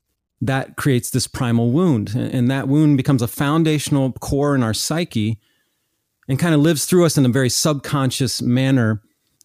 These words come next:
And once we actually bring that to our conscious level, that's when we can start to heal and move forward and recognize patterns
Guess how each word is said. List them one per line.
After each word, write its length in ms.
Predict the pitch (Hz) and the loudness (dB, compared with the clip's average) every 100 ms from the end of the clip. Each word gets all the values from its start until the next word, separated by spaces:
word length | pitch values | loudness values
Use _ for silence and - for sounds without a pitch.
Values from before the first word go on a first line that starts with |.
| - | -4
And 160 | 139 127 | 2 4
once 240 | 135 131 | 2 2
we 80 | 147 | 0
actually 260 | 131 - 120 | 0 0 -2
bring 300 | 98 151 220 | 0 2 2
that 200 | - - | 0 -2
to 100 | 131 | -4
our 80 | |
conscious 420 | 117 131 113 131 - | -2 -2 -2 -2 -2
level, 240 | 120 117 | -2 -4
that's 320 | - 156 156 | -4 -6 -2
when 140 | 139 127 | 0 0
we 60 | |
can 120 | 123 | -2
start 240 | 113 135 120 | -4 -4 -6
to 60 | 107 | -6
heal 320 | 135 131 127 | -2 -2 0
and 140 | 113 | 2
move 140 | 117 104 | 0 -2
forward 340 | 131 131 123 | -2 0 0
and 80 | 120 | 0
recognize 440 | 120 131 113 110 | -2 -2 -2 -2
patterns 520 | - 127 123 117 113 | -4 -4 0 0 -2